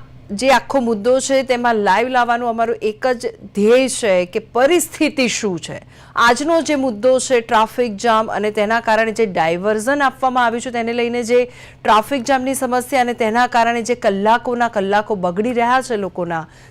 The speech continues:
તેના મુદ્દે આપણે આજે ચર્ચા કરવાની છે. હવે, અ,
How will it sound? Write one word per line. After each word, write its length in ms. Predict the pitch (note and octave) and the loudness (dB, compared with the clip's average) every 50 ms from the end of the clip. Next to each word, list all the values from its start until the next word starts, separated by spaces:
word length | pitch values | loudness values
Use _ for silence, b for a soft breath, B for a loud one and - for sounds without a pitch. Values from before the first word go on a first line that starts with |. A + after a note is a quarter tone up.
| b b | b b
તેના 240 | A#3+ A#3 A#3 B3+ C4 | 0 2 2 2 2
મુદ્દે 240 | B3+ B3+ G#3+ A#3+ B3 | 0 -2 0 2 0
આપણે 200 | A#3+ A#3+ A3+ G#3+ | 2 2 2 2
આજે 180 | G#3+ G3+ G#3+ | 2 0 -2
ચર્ચા 320 | G#3 A3 G3 F3 - G3 F3+ | -2 -2 -2 0 0 -2 -2
કરવાની 420 | F#3 F3+ D#3+ E3+ E3 D#3+ E3 E3 | 0 -2 -2 -2 -2 -2 -4 -6
છે. 260 | D#3+ - G3+ G#3 B3 B B B B B B B B | -6 -4 -2 -4 -4 B B B B B B B B
હવે, 280 | - B3+ C4+ D#4+ E4+ E4+ F4 F4 C#4+ - - - | 2 2 4 4 4 4 4 2 0 -2 -2 0
અ, 120 | B3 A#3+ | 4 4